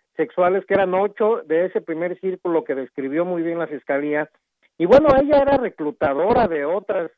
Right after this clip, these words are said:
eh, personas, de otras chicas en este club de esclavas que entraban con engaños, entraban pensando que era un curso que las iba a empoderar mucho más a las mujeres, y al final de cuentas, pues, entraban con el engaño de entregar este colateral famoso,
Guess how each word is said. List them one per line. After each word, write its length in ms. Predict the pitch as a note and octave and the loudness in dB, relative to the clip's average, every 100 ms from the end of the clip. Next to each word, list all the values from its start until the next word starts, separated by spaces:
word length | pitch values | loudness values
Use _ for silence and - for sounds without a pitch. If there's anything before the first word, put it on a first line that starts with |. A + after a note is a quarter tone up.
| _ _ _ | _ _ _
eh, 120 | C#3 | -14
personas, 580 | - D3 C3 F3 F#3 F#3 | -10 -8 -6 -4 -2 -2
de 80 | F3+ | -4
otras 260 | F#3 F#3 - | -4 -4 -4
chicas 360 | G3+ - F#3 E3 | -6 -2 -2 -2
en 100 | F3 | -6
este 240 | F3+ F#3 | -4 -8
club 320 | - E3 F3+ | -4 -2 0
de 100 | E3+ | -2
esclavas 460 | D#3 - D#3+ E3+ E3 | -2 0 0 0 -2
que 80 | C#3+ | -8
entraban 480 | B2+ D#3+ E3+ F3 D#3+ _ _ | -4 -2 0 0 -4 _ _
con 220 | C#3+ C#3 | -6 -4
engaños, 580 | C#3 C#3 E3+ A3+ A3 F3 | -4 0 0 2 -2 -6
entraban 400 | D3 E3 F3 F#3 | -6 -2 0 0
pensando 520 | D#3 C3 - E3+ F3 | -4 -4 -4 -4 -4
que 140 | - E3+ | -2 -2
era 140 | E3 | -2
un 160 | E3 D3 | -6 -8
curso 560 | - D#3+ E3 F3 E3 - _ _ _ | -4 -2 0 2 0 -2 _ _ _
que 160 | D3 C#3+ | -2 0
las 240 | C#3 B2+ | 0 -2
iba 140 | E3+ F#3+ | 0 0
a 40 | |
empoderar 640 | E3 - C#3 C#3 C#3+ F3 F3 | 0 0 0 2 2 2 2
mucho 260 | D#3 - | -2 -6
más 220 | D3 D#3+ E3+ | -4 -4 -4
a 40 | |
las 140 | C#3 | -4
mujeres, 640 | C3 A2+ - F3 G3+ G3 F#3 _ _ _ | -6 -8 -2 0 2 2 -2 _ _ _
y 80 | D#3 | 0
al 100 | D3 | 0
final 220 | E3+ G#3 | 2 2
de 120 | A3 | 2
cuentas, 340 | A3 G#3+ A#3 G#3+ - | 2 2 2 0 -2
pues, 180 | E3 D3+ | -4 -2
entraban 500 | F3 D3 F#3 G3 G#3+ | -4 0 2 4 2
con 180 | F3+ D#3+ | -2 -2
el 80 | D3+ | -2
engaño 420 | D#3 E3 F#3+ G3 | -4 -4 -2 -2
de 80 | E3+ | -4
entregar 380 | C3+ D3 D#3 F#3 | -4 -2 0 0
este 240 | F3+ F3+ | -2 -4
colateral 640 | - C#3 - D3 C3+ D#3+ E3 | -2 -2 -2 -2 0 0 -2
famoso, 640 | E3+ D#3 E3 D3+ E3 | -4 -2 -2 -2 -4